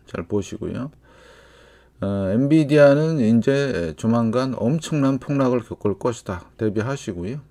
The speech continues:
음. 자, 그다음에, 음. 자, 자, 일 분기 성장률.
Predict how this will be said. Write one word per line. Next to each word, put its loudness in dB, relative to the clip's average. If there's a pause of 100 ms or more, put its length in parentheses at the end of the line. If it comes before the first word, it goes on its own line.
(120)
음. -8 (840)
자, -16 (120)
그다음에, -10 (640)
음. -14 (1080)
자, -16 (1900)
자, -14
일 2
분기 2
성장률. -2